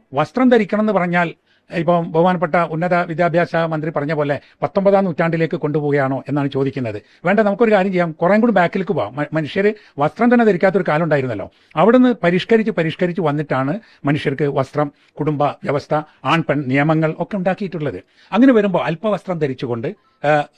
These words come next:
ഹൈസ്കൂളിലും ഹയർ സെക്കൻഡറി സ്കൂളിലും ഒക്കെ പഠിക്കുന്ന കുട്ടികൾ ഒന്നിച്ച് നിന്ന് ആടുകയും ചാടുകയും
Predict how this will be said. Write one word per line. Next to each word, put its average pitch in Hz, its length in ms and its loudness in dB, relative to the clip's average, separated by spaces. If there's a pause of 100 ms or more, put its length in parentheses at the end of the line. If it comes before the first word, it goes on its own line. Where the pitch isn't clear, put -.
ഹൈസ്കൂളിലും 180 600 -2
ഹയർ 156 120 0
സെക്കൻഡറി 175 340 -6
സ്കൂളിലും 151 340 -6
ഒക്കെ 135 200 -8
പഠിക്കുന്ന 143 300 -6
കുട്ടികൾ 127 400 -8 (260)
ഒന്നിച്ച് 233 380 4
നിന്ന് 143 260 -2 (320)
ആടുകയും 160 500 0
ചാടുകയും 151 440 0